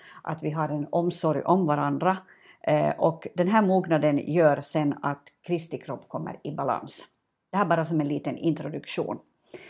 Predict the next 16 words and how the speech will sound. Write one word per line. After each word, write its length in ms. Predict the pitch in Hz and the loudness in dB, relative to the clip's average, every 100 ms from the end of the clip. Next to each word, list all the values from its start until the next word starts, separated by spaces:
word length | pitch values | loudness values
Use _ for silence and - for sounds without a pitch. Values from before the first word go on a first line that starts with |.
| - - _ - | -20 -20 _ -2
Eh, 260 | 170 165 165 - _ | 4 4 2 -2 _
och, 320 | 185 185 - | 2 2 6
eh, 220 | 202 190 - - _ _ _ _ _ _ _ - | 6 6 2 -8 _ _ _ _ _ _ _ 4
allt 440 | 233 269 277 - - | 6 6 2 -10 -4
på 80 | |
något 200 | 208 185 | -2 -2
sätt 140 | 175 160 | -4 -2
sammanbinds 720 | 226 208 175 151 156 147 - | 2 4 2 2 -2 -4 -2
i 120 | 180 | 0
den 120 | 156 | 0
här 100 | 151 | -2
texten 500 | 147 165 - - 143 | -2 -4 -4 -4 -2
av 200 | - 143 | -2 -2
det 180 | 147 143 | 2 2
att 280 | - 160 - | 2 -4 -2
Jesus 600 | 190 208 190 160 156 | -2 -2 -4 -6 -6